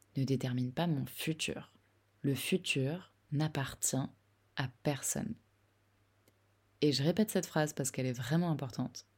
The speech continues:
Le futur n'appartient à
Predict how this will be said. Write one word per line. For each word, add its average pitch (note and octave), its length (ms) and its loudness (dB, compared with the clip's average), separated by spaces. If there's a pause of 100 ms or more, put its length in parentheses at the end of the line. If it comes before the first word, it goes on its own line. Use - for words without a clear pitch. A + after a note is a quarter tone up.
(840)
Le C3 180 0
futur - 880 -4 (760)
n'appartient C#3+ 720 -2 (400)
à C3 100 -2